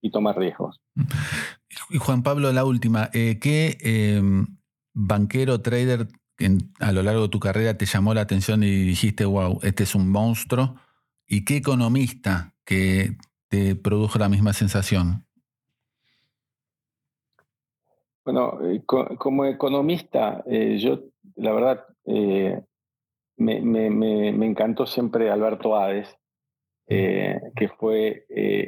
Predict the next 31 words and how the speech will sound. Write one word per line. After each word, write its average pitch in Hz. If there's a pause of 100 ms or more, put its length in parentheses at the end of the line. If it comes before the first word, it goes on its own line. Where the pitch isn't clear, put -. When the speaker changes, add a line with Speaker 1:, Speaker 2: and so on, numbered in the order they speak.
Speaker 1:
el 107
economista 104
de 98
Goldman 113 (440)
que 104
cubría 110
Argentina, 131 (460)
y 117
la 110
verdad 127
es 113
que, 107 (360)
eh, 107
no 127
solo 143
era, 131 (100)
eh, 107
un, 104 (400)
un 110
economista 113
teórico, 139
sino 117
que 117 (240)
lo 110
veía 123
más 117
como 110
un 110
strategist, 117 (480)
que 113
es -